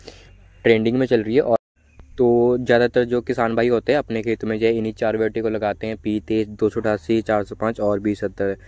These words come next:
जो मैंने आपको ये चार वैरायटी बताई है, ये सबसे बेस्ट है और इनका जो हाइट भी आपको काफ़ी ज़्यादा जो है देखने को मिलेगा और वेट भी काफ़ी बढ़िया आते हैं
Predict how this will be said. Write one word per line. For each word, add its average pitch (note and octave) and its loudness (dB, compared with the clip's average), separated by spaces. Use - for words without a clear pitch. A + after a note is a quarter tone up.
जो G#2 2
मैंने G#2+ -2
आपको G#2+ -4
ये A2 0
चार G#2 0
वैरायटी G#2+ 2
बताई G#2 -2
है, A#2 0
ये A#2+ 0
सबसे A2+ -4
बेस्ट G2+ -4
है C3+ 0
और G2+ -2
इनका G#2 -6
जो G#2+ -8
हाइट G2+ -4
भी G#2+ 0
आपको G2+ -4
काफ़ी G#2 -4
ज़्यादा G2+ -4
जो G#2 -6
है G#2 -4
देखने G#2 -4
को G#2 -8
मिलेगा G#2+ 0
और G#2 -2
वेट G#2 -2
भी G#2+ -2
काफ़ी G#2 -4
बढ़िया G#2+ 0
आते G#2 -4
हैं D#3 -4